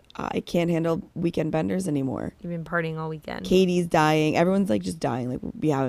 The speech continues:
Speaker 1: been sleeping. We've been going out and, of course, like, eating and drinking. It's like, I'm like, "I can't. So what? <laughs> I just can't."
Speaker 2: Yeah.
Speaker 1: But
Speaker 2: Um,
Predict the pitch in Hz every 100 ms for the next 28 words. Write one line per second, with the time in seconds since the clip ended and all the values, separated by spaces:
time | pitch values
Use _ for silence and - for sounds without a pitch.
0 | 123 - 220 214 208 190 175 160 151 147
1 | - 151 151 151 143 - - - _ _
2 | _ _ _ _ - 160 156 147 - 160
3 | 151 147 151 - - 170 - - 190 196
4 | 220 - 269 311 - 269 311 - - -
5 | - 214 427 427 254 131 - _ _ _
6 | - - - - 247 - _ - - 160
7 | 110 - 185 170 - 196 190 _ _ _
8 | _ - _ _ - - - 156 202 190
9 | 175